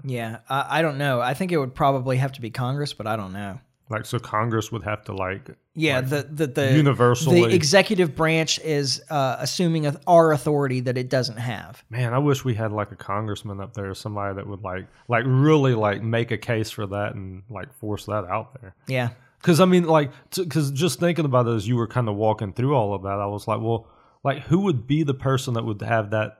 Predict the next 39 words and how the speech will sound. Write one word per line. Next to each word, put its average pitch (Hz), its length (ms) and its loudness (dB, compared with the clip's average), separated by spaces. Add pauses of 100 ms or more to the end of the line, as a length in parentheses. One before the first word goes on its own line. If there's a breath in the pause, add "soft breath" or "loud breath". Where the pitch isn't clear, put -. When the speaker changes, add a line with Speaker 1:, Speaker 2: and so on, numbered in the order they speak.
Speaker 2:
authority 123 520 2
to 101 100 -4
bring 107 320 -2
that 92 200 -8
case? 127 360 -4
And 120 100 -2
I 123 100 4
think 175 220 2
you 120 80 2
Speaker 1:
Mm-hmm. 123 60 2
Speaker 2:
may 139 140 4
be 104 160 -2
right. 104 380 2
Like, 95 140 -6
Congress 127 460 2
is 107 120 0
the 107 80 -2
only 117 180 2
one 107 180 -2
that 104 80 -6
makes 104 260 -6
sense 131 380 -4
to - 100 -10
me. 107 400 -2 (160 soft breath)
Speaker 1:
Yeah. 120 280 -6 (100)
Speaker 2:
I 113 80 -2
mean 113 280 -2 (1040 soft breath)
Speaker 1:
It, 202 420 2
they're 190 320 6
the 226 120 6
ones 196 380 4
that 165 220 4
are, 139 600 4 (520 loud breath)
whose 143 360 0 (200)
powers 143 520 2
are 127 160 0
being 123 360 -2
usurped. 107 640 -6 (140)
Speaker 2:
Yeah. 131 200 4